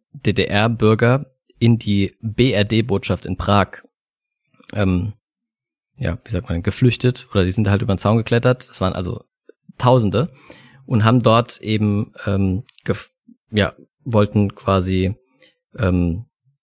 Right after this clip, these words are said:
haben gefordert, dass sie ausreisen dürfen nach Westdeutschland. Und das war eben über Tage hinweg, es war auch kalt dort und dann musste da für Essen und so weiter gesorgt werden. Also war eine, eine Riesennummer. Und dann kam eben irgendwann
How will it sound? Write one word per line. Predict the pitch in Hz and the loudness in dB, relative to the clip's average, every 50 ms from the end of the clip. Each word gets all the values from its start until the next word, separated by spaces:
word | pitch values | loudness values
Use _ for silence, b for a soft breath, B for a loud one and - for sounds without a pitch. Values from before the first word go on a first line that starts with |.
| _ _ _ | _ _ _
haben | - 104 | -4 -4
gefordert, | 101 - - 104 101 98 - | -4 0 2 2 2 2 2
dass | 98 - | 0 0
sie | - 101 | 2 2
ausreisen | - - - - 87 87 87 90 | 2 2 0 0 -2 -2 -2 -2
dürfen | 87 82 - - 87 | -4 -4 -4 -4 -6
nach | 92 87 - 85 - _ _ | -6 -6 -6 -8 -14 _ _
Westdeutschland. | - 82 - - - 92 - - - - - - - | -6 -6 -6 -4 -6 -8 -6 -6 -6 -8 -8 -8 -8
Und | - - | -8 -8
das | - - - | -8 -6 -4
war | 90 87 87 | -4 -2 -2
eben | 90 95 - 120 - - - | -2 -4 -4 -6 -8 -10 -8
über | 117 101 95 - | -2 -2 -2 0
Tage | - 113 107 113 110 104 | 0 0 2 2 2 2
hinweg, | 104 104 104 107 - - | 2 2 2 0 0 0
es | - 101 | -4 -4
war | 101 | -4
auch | 101 - - - | -4 -4 -8 -10
kalt | - - 98 110 123 123 - | -4 -2 0 0 0 0 0
dort | 107 101 98 98 92 | 0 2 2 0 -2
und | 95 92 95 101 | -4 -6 -6 -6
dann | - 95 101 | -8 -8 -8
musste | 92 92 - - - 117 | -8 -8 -8 -10 -12 -10
da | - - 90 87 | -8 -8 -10 -8
für | - - 90 - | -8 -10 -8 -2
Essen | - 110 - 104 92 | -2 -2 0 0 -2
und | 92 90 | -2 -2
so | 113 - | -4 -2
weiter | - 90 87 95 | -2 -2 -2 -4
gesorgt | 107 90 92 90 - - - | -6 -4 -4 -4 -4 -4 -4
werden. | 90 85 - B B B B B | -4 -4 -4 B B B B B
Also | B 113 107 110 | B -2 2 2
war | 107 104 | 4 4
eine, | 104 98 101 B B B B B B _ | 2 0 -2 B B B B B B _
eine | 117 113 | 2 2
Riesennummer. | 120 139 135 127 117 113 110 113 123 131 131 131 B B B B B B | 4 4 6 6 6 6 6 6 4 4 2 0 B B B B B B
Und | _ - | _ -2
dann | - 104 110 | 0 0 0
kam | - 113 110 113 110 | 0 0 0 0 0
eben | - 101 98 98 101 101 101 - - | 0 -2 -2 0 0 -2 -2 -4 -4
irgendwann | - - 98 98 101 - 92 95 95 95 - | -4 -4 -4 -4 -2 -2 -2 -2 -2 -4 -6